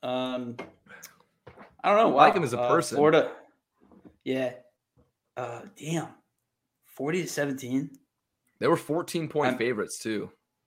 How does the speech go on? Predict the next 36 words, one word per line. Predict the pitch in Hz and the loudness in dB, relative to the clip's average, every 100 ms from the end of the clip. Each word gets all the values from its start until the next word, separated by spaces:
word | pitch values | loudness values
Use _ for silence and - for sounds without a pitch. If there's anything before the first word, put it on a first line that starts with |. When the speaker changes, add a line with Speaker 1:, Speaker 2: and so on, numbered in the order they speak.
| _ _ | _ _
Speaker 1:
Yeah, | 139 139 | 4 6
I | 131 | 8
missed | 139 147 - | 6 6 4
that. | 107 98 - _ _ _ _ _ _ _ 131 | 2 0 -6 _ _ _ _ _ _ _ 2
I | |
remember | 151 180 185 | 8 10 10
the | 143 | 6
spread. | - 156 156 | 4 4 6
I | 135 | 8
remember | 147 156 | 8 4
the | 131 | 2
spread | - 135 127 | 0 -2 -2
being | 117 110 | -6 -8
big, | 107 104 | -10 -10
and | 104 | -12
I | |
was | 101 | -12
like, | 92 | -12
"I'm | 104 | -14
staying | - 120 113 | -10 -8 -8
away | 107 | -10
from | 110 | -10
that." | 113 113 - - _ _ _ _ _ _ | -8 -6 -8 -12 _ _ _ _ _ _
Um, | 117 117 120 120 120 104 98 _ _ _ _ _ _ _ _ - - _ _ - | -6 -4 -2 -4 -4 -6 -10 _ _ _ _ _ _ _ _ -18 -18 _ _ -2
damn. | 202 247 - - _ _ _ _ _ _ _ - - - | 2 2 0 -10 _ _ _ _ _ _ _ -16 -14 -2
Speaker 2:
Yeah. | 98 87 - - | 0 0 -6 2
Speaker 1:
That's | 147 190 | 6 8
a | 277 | 6
shit | - 196 214 | 8 10 10
pumping. | 160 131 127 | 8 6 4
South | 208 254 | 6 6
Carolina's | - 226 190 196 | 8 8 8 6
not | 165 151 | 4 4
even | 139 | 4
that | 123 - | 0 2
good. | 156 123 | 2 2